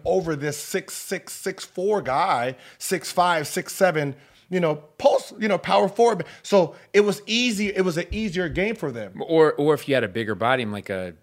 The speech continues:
Speaker 2: Dale Davis, you just turn and face.
Speaker 1: Yeah, you, but you know what I'm saying? You're just turning and facing over these guys and just shooting easy shots
Speaker 2: Mm-hmm.
Speaker 1: over this small guy. So what ends up happening is these longer Kevin Garnetts, these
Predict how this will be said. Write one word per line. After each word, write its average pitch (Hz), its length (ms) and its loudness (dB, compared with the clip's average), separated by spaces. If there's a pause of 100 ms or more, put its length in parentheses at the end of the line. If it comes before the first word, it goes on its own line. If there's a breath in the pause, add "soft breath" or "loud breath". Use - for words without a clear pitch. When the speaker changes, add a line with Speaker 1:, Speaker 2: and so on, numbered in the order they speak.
(140)
Speaker 2:
Dale 104 200 -4
Davis, 95 580 -8
you 113 100 -16
just 98 220 -14
turn 110 160 -8
and 92 80 -12
face. 104 340 -8
Speaker 1:
Yeah, 233 120 8
you, 226 160 4
but 165 140 6
you 190 80 2
know 190 60 12
what 196 40 12
I'm 185 60 10
saying? 220 180 6
You're 180 100 4
just 175 220 4
turning 196 340 2
and 165 80 2
facing 208 400 2
over 165 140 2
these 156 180 0
guys 165 240 4
and 143 100 -2
just 147 220 -2
shooting 196 460 0
easy 180 380 -4
shots 185 360 0
Speaker 2:
Mm-hmm. 170 80 0
Speaker 1:
over 165 140 0
this 156 180 -4
small 170 240 2
guy. 175 200 2
So 160 140 -2
what 151 140 0
ends 165 220 -4
up 147 80 -4
happening 185 360 2
is 147 220 -4 (1000 soft breath)
these 165 380 0
longer 160 540 4
Kevin 156 360 -2
Garnetts, 143 540 -2
these 120 520 -12